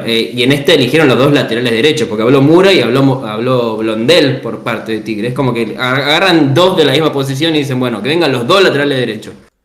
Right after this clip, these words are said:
A mí me sorprendió que no llamen a los dos capitanes, porque Blondel no es el capitán de, de Tigre. Eh, pero bueno, eh,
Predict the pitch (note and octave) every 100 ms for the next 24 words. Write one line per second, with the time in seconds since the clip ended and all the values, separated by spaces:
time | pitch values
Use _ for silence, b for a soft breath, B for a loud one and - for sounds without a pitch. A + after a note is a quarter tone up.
0 | - D#3+ G#3 C#3 A#2 C3 B2+ B2 C3+ B2
1 | G#2+ A#2 C3 A#2+ G#2 G#2+ B2+ G#2+ A2 A#2
2 | G#2 F#2+ A2+ A#2 C3 B2 A2 G2 G2+ G2+
3 | G2+ F#2+ F#2+ - _ _ _ _ _ -
4 | A2+ C3+ B2+ A#2 C3 B2+ B B B _
5 | _ _ _ G#2 G2+ F#2+ G2+ A#2+ B2+ F2+
6 | F2 F#2 F2 -